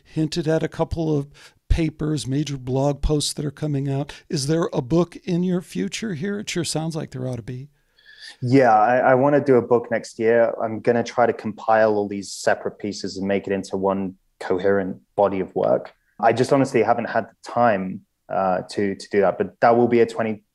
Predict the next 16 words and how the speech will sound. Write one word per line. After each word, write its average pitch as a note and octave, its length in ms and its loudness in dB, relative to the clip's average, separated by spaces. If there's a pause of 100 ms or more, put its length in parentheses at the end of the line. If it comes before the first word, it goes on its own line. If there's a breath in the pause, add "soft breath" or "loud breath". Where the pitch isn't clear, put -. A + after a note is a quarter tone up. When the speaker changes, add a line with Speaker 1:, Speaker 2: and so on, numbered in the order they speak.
Speaker 2:
hopefully C3 400 4
this A#2+ 220 2
time A#2 180 2
next - 240 -2
year A#2 140 4
we'll G#2+ 180 0
have G#2 120 -6
a G2+ 40 -8
book. B2 300 -2 (500 soft breath)
I A#2 120 4
also C3 340 4
have, A#2 220 2
um, G#2+ 400 0
I'm G2+ 100 -12
doing A#2 300 -2
a G2 400 -2